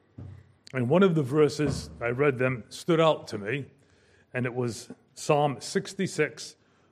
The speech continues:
verse sixteen, which is printed on your, uh, bulletin as you came in. And it begins with the words, "Come and hear, all you who fear God.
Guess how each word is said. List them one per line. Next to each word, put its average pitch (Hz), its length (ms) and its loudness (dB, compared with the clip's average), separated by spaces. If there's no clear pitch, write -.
verse 135 340 0
sixteen, 135 680 0
which 113 180 -10
is 113 100 -8
printed 123 420 -4
on 120 220 -4
your, 120 240 2
uh, 113 260 -2
bulletin 113 520 4
as 110 140 -4
you 117 80 -6
came 123 320 -2
in. 92 260 -6
And 120 120 -8
it 110 60 -8
begins 123 440 2
with 135 200 -2
the 131 60 -4
words, 123 600 0
"Come 180 420 2
and 156 220 -4
hear, 107 460 0
all 139 280 4
you 139 240 2
who 113 180 -8
fear 135 360 -4
God. 110 520 -2